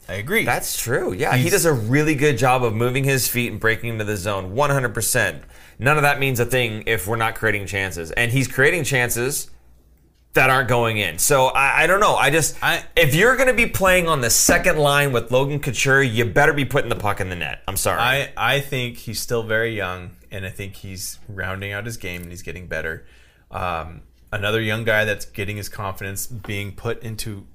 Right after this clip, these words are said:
Speaker 1: a position of success, possible success, being on the second line, not buried on the fourth line. I'm not saying he's the best player and should be on the line, but I'm, I am happy to see him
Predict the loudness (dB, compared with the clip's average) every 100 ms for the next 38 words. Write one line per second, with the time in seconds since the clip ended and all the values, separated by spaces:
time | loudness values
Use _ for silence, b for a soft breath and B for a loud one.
0 | -18 -6 -4 -4 -8 -18 -20 _ _ _
1 | _ _ -14 -8 -2 -2 -2 -8 -12 -12
2 | -8 -8 -8 -4 -2 -2 -4 -8 -10 -14
3 | -20 -16 -2 0 0 -4 -8 -8 -6 -4
4 | -4 -6 -10 -10 -10 -12 -12 -8 -6 -6
5 | B B B B B -4 -2 0 0 0
6 | 0 0 0 -2 -4 -16 -20 -20 -20 -8
7 | -2 2 2 2 2 2 2 2 0 -2
8 | -6 0 0 0 -2 0 0 -2 -4 -4
9 | 0 -2 -2 -6 -6 -8 -10 b b b
10 | b 0 2 2 2 0 0 0 -4 -10
11 | -16 _ _ _ -4 -2 -2 -4 0 0
12 | 2 -4 -4 -6 -4 -4 -2 -2 -4 -8